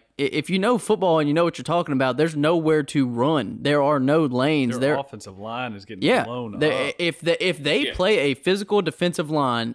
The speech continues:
Speaker 1: they are going to lose. If they play a good defense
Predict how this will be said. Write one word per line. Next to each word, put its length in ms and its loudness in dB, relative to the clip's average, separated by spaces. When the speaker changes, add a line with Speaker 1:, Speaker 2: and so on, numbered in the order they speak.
Speaker 1:
they 220 0
are 80 2
going 360 2
to 120 -4
lose. 440 -6
If 160 -4
they 180 2
play 300 4
a 40 2
good 280 2
defense 760 -2